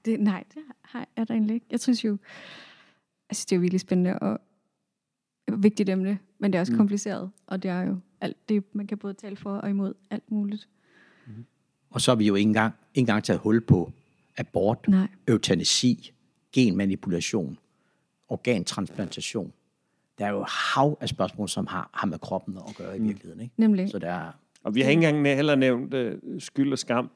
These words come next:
Speaker 3: Nej, nej, ikke engang, nej.
Speaker 2: <laughs> Nu har vi så ikke nævnt det, men altså,
Speaker 1: Ja. Jamen,
Speaker 2: vi har ikke
Speaker 1: og det er
Speaker 2: talt
Speaker 1: jo,
Speaker 2: om det.
Speaker 1: det er jo kæmpestort, og det er jo
Speaker 2: Mm.
Speaker 1: en, jeg tror, det er en samtale, som er vigtig at,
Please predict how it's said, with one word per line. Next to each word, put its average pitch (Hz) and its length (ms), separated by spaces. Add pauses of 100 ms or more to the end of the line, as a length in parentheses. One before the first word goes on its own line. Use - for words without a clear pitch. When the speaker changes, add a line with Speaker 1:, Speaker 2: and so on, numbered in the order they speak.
Speaker 3:
Nej, 123 240 (120)
nej, 117 140
ikke 202 100 (100)
engang, 117 200
nej. 117 180 (120)
Speaker 2:
<laughs> - 120
Nu 165 60
har 170 160
vi 151 60
så 160 120
ikke 143 140
nævnt 131 200
det, 139 80
men 135 200
altså, 143 240 (360)
Speaker 1:
Ja. 208 120 (220)
Jamen, 226 180
Speaker 2:
vi 139 60
har 143 40
ikke 143 80
Speaker 1:
og - 20
det 156 60
er - 40
Speaker 2:
talt - 100
Speaker 1:
jo, 131 60
Speaker 2:
om 113 100
det. 135 80 (240)
Speaker 1:
det - 80
er 254 80
jo 277 60
kæmpestort, 220 540 (100)
og 214 80
det 214 60
er 214 40
jo 202 100
Speaker 2:
Mm. 185 80
Speaker 1:
en, - 140 (100)
jeg 214 80
tror, 208 140
det 190 60
er - 40
en 190 40
samtale, 202 340
som 180 140
er 185 40
vigtig 185 320
at, 202 80